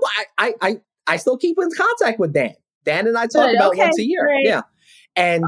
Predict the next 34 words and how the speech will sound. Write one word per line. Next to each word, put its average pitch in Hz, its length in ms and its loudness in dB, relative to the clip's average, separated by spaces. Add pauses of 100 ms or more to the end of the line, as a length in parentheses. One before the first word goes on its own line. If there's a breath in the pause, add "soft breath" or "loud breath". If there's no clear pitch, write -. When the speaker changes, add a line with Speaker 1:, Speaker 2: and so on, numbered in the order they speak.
(160)
Speaker 2:
Okay, 220 200 0
Speaker 1:
what's 208 220 2
Speaker 2:
good. 170 80 2
Speaker 1:
really 214 300 2
funny 190 380 -2
about 147 360 -2
those 135 220 -2
bowling 170 400 0
stories 139 440 0
is 127 100 -12
that 139 200 0
we 139 100 -4
came 170 400 -4
in 196 120 -2
it, 190 140 -4 (500)
into 202 300 0
it 190 100 -4
having 139 340 -2
fun, 180 540 -2 (460 loud breath)
and 151 180 0
yet 170 180 -2
there 170 140 2
was 147 120 -2
this 135 200 -4
hodgepodge 175 1000 -2
of 131 220 -4
characters. 139 720 -4
We 123 100 -2
had 117 160 0 (240)
Hardball. 135 600 0 (580 soft breath)
We 143 160 -2
had 127 400 0 (320)
<laughs> - 400 -20
who 160 760 0